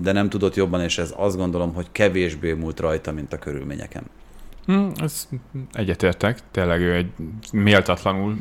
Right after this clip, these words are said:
Speaker 2: bántak vele, méltatlanok voltak azok a körülmények is, amik között dolgoznia kellett. Nyilván nem neki kellett az öltöző folyosón <laughs> átöltöznie, hanem a játékosoknak, de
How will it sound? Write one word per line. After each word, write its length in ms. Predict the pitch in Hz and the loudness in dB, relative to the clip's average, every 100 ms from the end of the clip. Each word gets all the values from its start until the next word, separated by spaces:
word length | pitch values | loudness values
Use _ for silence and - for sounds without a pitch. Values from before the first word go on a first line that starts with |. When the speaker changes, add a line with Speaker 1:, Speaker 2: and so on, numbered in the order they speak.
| 101 | 2
Speaker 2:
bántak 400 | 98 101 95 95 | 4 6 4 4
vele, 180 | 95 98 | 4 6
méltatlanok 540 | 101 92 87 90 87 | 6 4 2 0 0
voltak 280 | 92 87 98 | 0 2 2
azok 200 | 90 87 | 2 2
a 60 | 87 | 2
körülmények 600 | 101 92 90 87 85 - | 4 4 4 2 0 -2
is, 140 | - | -2
amik 180 | 90 85 | 0 0
között 260 | 90 87 | 0 0
dolgoznia 500 | 85 92 110 107 104 | 2 4 6 6 4
kellett. 500 | - 104 101 101 - - - - - | 4 6 6 4 2 -12 -12 -12 -2
Nyilván 260 | 107 104 92 | 4 6 6
nem 120 | 92 | 4
neki 200 | 90 - | 2 0
kellett 260 | - 92 87 | 2 4 4
az 100 | 92 | 2
öltöző 380 | 90 - 95 90 | 2 0 -2 -2
folyosón 640 | - 90 92 101 92 95 110 117 | 0 0 0 0 2 2 2 2
<laughs> 340 | - 101 113 110 | 0 0 4 4
átöltöznie, 640 | 107 107 95 95 104 104 | 4 4 4 4 4 4
hanem 240 | 110 104 | 4 4
a 60 | 92 | 4
játékosoknak, 920 | 90 87 98 - 104 117 - 123 107 | 4 2 2 2 2 2 4 4 6
de 280 | 107 107 | 8 6